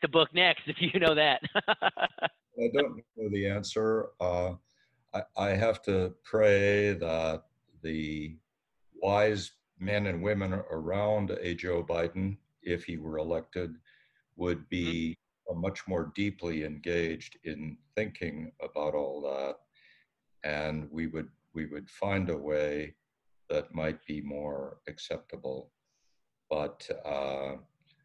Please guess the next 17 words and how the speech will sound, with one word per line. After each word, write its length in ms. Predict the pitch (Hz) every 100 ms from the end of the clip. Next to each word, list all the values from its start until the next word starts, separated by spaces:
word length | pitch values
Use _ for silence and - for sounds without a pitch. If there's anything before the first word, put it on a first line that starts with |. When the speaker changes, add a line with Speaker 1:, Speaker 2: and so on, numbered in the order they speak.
| _ _
Speaker 2:
you 140 | 95 92
know, 460 | 95 92 98 101 -
uh, 420 | 80 78 78 78 78
there 220 | 92 110 117
is 200 | 117 104
a, 240 | 95 95
now, 560 | 95 117 123 131 123 - - 104
uh, 80 | 104 -
I 80 | 123
would 240 | 127 101
say 320 | - 110 101 98
because 380 | 98 101 104
of 120 | 87 -
politics 640 | 107 104 98 101 95 -
on 140 | 87
both 260 | - 135 -
sides, 480 | 71 65 67 -